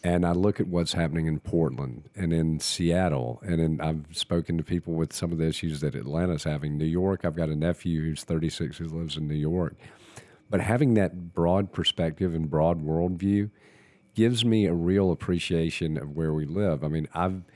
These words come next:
in doing these Zoom calls all over the nation and all over the world, we can still get outside.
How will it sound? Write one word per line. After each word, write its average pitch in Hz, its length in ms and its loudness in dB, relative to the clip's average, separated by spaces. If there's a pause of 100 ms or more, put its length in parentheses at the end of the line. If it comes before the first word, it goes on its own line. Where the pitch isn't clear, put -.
(360)
in 104 180 4
doing 120 380 4
these 104 220 6
Zoom 95 320 4
calls 90 500 2 (180)
all 90 180 4
over 90 240 2
the 76 280 -2 (160)
nation 87 460 0
and 80 120 0
all 87 160 2
over 80 220 -2
the 69 100 -6
world, 92 500 0 (560)
we 110 460 0
can 131 180 -2
still 104 240 4
get 90 200 2
outside. 78 600 -2